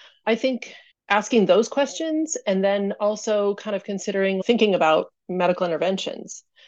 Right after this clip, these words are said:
Do you know the C-section rate of your local hospital or one that's maybe a little bit further away?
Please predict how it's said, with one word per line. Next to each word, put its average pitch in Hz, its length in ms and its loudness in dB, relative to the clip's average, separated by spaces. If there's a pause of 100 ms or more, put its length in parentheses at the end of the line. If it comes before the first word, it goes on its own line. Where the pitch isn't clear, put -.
(340)
Do 190 160 -4
you 190 100 4
know 190 300 8
the 185 120 2
C-section 185 520 -2
rate - 340 -2 (100)
of 175 420 2
your 160 160 0
local 156 240 -2
hospital - 600 -6 (280)
or 175 320 10
one 165 180 4
that's 165 260 -4
maybe 170 300 2
a 160 80 4
little 156 220 0
bit - 200 0
further 156 300 0
away? 156 460 2